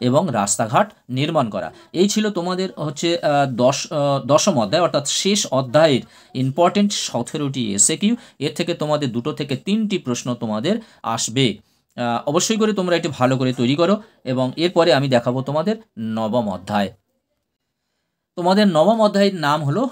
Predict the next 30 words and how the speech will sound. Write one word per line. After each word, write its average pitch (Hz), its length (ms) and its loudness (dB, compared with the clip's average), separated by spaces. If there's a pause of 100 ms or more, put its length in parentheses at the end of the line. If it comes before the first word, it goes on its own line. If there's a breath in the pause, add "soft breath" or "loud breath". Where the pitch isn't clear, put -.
(140)
ভারতের 147 460 0 (100)
বিচার 123 420 2
ব্যবস্থা। 110 520 0 (920 soft breath)
আহ, 117 480 -2
দেখতে 135 240 0
পাচ্ছ 143 240 2
ভারতের 127 540 2
বিচার 120 300 2
ব্যবস্থা। 123 340 2
বন্ধুরা, 190 280 2
তোমরা 165 280 2
যারা 135 420 4
ভাবছো 123 340 2
এখনও 151 260 2
চ্যানেলটি 156 260 -6
সাবস্ক্রাইব 135 380 -2
করোনি, 139 280 0
অবশ্যই 127 340 0
তোমরা 135 200 -2
চ্যানেলটি 113 460 -4
সাবস্ক্রাইব 151 460 2
করে 147 180 -2
রাখো 143 300 0 (260 loud breath)
এবং 110 300 -6
পরবর্তী 139 640 2 (140)
আরও, 135 360 -2
আরও 151 240 2
গুরুত্বপূর্ণ 165 720 -2 (300 soft breath)
ভিডিওগুলির 139 560 0
জন্য, 147 340 -2